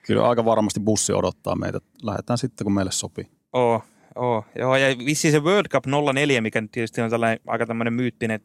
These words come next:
Speaker 2: tapahtuma suomalaisen jääkiekon historiassa ihan kaikkinensa, niin s-, ymmärtääkseni Kipperikin olisi aika vauhdissa, mutta siellähän muistaa tietysti Summanen, Niinimaa, mut ne kuulemma ne kisat, niin siellä on sitten kulisseja sattunut ja tapahtunut.
Speaker 1: Ja ne on ollut just niitä vuosia, kun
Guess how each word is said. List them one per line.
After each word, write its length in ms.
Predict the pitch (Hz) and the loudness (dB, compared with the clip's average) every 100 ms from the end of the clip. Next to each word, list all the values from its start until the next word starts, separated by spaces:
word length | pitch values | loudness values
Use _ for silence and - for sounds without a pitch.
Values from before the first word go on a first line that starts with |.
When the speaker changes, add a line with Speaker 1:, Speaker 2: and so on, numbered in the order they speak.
| _ - | _ -6
Speaker 2:
tapahtuma 500 | 127 110 - 107 110 | -2 -2 -4 -12 -10
suomalaisen 360 | 113 110 107 | -6 -6 -2
jääkiekon 300 | 113 110 113 | -2 -2 -4
historiassa 560 | 120 - 117 110 107 113 | -6 -2 -2 -2 -2 -4
ihan 180 | 113 107 _ _ _ _ _ _ | -4 -6 _ _ _ _ _ _
kaikkinensa, 600 | - 113 - 113 120 117 | -6 -6 -2 0 0 -2
niin 220 | 107 104 - | -6 -8 -12
s-, 100 | - - _ _ _ _ _ _ - | -20 -20 _ _ _ _ _ _ -4
ymmärtääkseni 440 | 120 117 117 123 | 0 2 0 0
Kipperikin 480 | 120 135 135 123 127 | -2 -2 0 0 0
olisi 120 | 117 | 2
aika 180 | 123 123 | 2 2
vauhdissa, 360 | 123 120 120 127 | 2 2 0 0
mutta 520 | 143 160 _ - 104 | 0 -2 _ -2 -2
siellähän 360 | - 113 113 110 | 0 0 2 0
muistaa 360 | 110 104 110 | -4 -6 -6
tietysti 220 | 104 104 113 | -6 -8 -10
Summanen, 540 | - 104 107 107 104 | -8 -6 -6 -6 -6
Niinimaa, 480 | 107 107 104 104 104 | -6 -6 -6 -8 -8
mut 140 | 107 - | -8 -2
ne 140 | 139 | -2
kuulemma 340 | 156 143 123 117 | 0 0 2 0
ne 120 | 131 | -2
kisat, 520 | - 113 104 - _ | -4 -6 -8 -10 _
niin 160 | - 107 | -20 -10
siellä 180 | 127 139 | -4 -4
on 80 | 110 | -4
sitten 160 | 117 | -8
kulisseja 400 | - 117 107 110 | -6 -6 -6 -8
sattunut 380 | 110 113 - 107 | -8 -10 -10 -12
ja 60 | 101 | -12
tapahtunut. 460 | 107 - _ _ _ _ _ | -14 -18 _ _ _ _ _
Speaker 1:
Ja 120 | 120 113 | -2 2
ne 120 | 131 131 | 4 4
on 100 | 101 | 4
ollut 140 | 104 | 0
just 120 | 107 | 2
niitä 220 | 127 120 | 2 4
vuosia, 400 | 120 120 104 101 | 4 2 2 0
kun 460 | 95 110 104 104 | 0 0 2 0